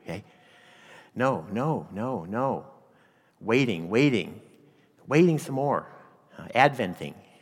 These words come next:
waiting for that descendant. Chronicles, in the Hebrew scripture order, is the very last book in the Hebrew Scriptures.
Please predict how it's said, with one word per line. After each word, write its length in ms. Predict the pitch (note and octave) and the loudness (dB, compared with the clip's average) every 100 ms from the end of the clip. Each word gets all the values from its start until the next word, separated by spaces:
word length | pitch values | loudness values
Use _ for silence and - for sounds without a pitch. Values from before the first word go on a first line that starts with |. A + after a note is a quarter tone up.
| _ | _
waiting 440 | - C3 D3 E2 - - - _ _ _ _ _ _ _ | -2 2 2 0 -8 -20 -20 _ _ _ _ _ _ _
for 120 | G2 | -2
that 180 | G2 G#2 | -2 -2
descendant. 540 | F2+ - G#2 G#2 - - _ _ _ _ _ _ _ _ _ _ _ _ _ _ _ _ _ _ _ _ _ _ _ _ _ _ _ _ _ _ _ | -6 -10 -10 -10 -12 -14 _ _ _ _ _ _ _ _ _ _ _ _ _ _ _ _ _ _ _ _ _ _ _ _ _ _ _ _ _ _ _
Chronicles, 800 | - D3+ F#3 - D#2+ E2 D#3+ - - _ _ _ _ _ _ _ _ _ _ _ _ _ _ _ _ | -6 -2 -2 -2 -4 -4 -6 -16 -20 _ _ _ _ _ _ _ _ _ _ _ _ _ _ _ _
in 120 | G#2+ | -8
the 60 | F#2+ | -6
Hebrew 300 | F2+ C#3+ E3 | -4 -4 -4
scripture 680 | - - D#3 - - G2+ F#2 | -4 -2 -2 -4 -4 -4 -4
order, 600 | - B2 C3 E2 G#2 D#3 - _ _ _ | -2 0 2 0 -4 -8 -20 _ _ _
is 220 | A2+ A2+ | -10 -10
the 160 | - G2+ | -6 -8
very 460 | E2+ G#2 C#3+ F3+ E3 | -6 -6 -4 -2 -2
last 540 | G2 G#2 B2 - - - - _ _ _ | 0 0 0 -6 -18 -20 -20 _ _ _
book 360 | A#2 G3+ - - - - - | -2 -2 -2 -10 -20 -20 -14
in 80 | G#2+ | -8
the 80 | G2+ | -6
Hebrew 240 | B2 C3+ C#3 | -6 -6 -8
Scriptures. 460 | - F3 - - | -8 -10 -14 -20